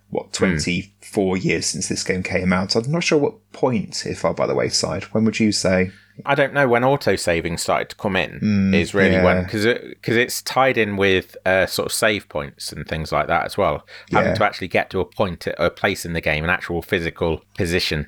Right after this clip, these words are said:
Speaker 2: in the game to save your progress. That's, mm, largely fallen away. There are some games that do it, and there are reasons that they do it that way. But that's a design choice. It's a legitimate design choice.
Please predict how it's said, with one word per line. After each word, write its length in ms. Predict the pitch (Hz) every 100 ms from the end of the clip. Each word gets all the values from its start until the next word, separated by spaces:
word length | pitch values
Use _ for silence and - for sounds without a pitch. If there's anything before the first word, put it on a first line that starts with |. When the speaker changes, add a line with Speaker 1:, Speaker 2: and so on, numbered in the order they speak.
| -
Speaker 2:
in 140 | 82 80
the 80 |
game 320 | 85 82 - - - _ -
to 120 | -
save 340 | - 87 85
your 340 | 82 78 78 - _ -
progress. 580 | - 92 82 - - - - - - - -
That's, 600 | 113 - - - - - -
mm, 460 | 101 101 104 104 104
largely 600 | 113 127 127 113 - 69
fallen 400 | - 95 87 85
away. 400 | 92 101 76 73
There 160 | 98 107
are 140 | 120 107
some 340 | - 104 95
games 360 | 92 90 87 -
that 260 | 87 - -
do 120 | 90
it, 140 | 87 71
and 140 | 82
there 180 | 87 85
are 60 |
reasons 420 | 82 87 80 78 -
that 100 | -
they 140 | 92
do 140 | - 80
it 80 |
that 180 | - 73
way. 260 | 82 73 -
But 240 | 110 - -
that's 200 | 104 -
a 60 |
design 540 | 98 - 95 101 98 -
choice. 260 | 82 71
It's 160 | 69 -
a 60 | 92
legitimate 640 | 90 85 110 - 85 76
design 360 | 85 95 92 82
choice. 320 | 76 69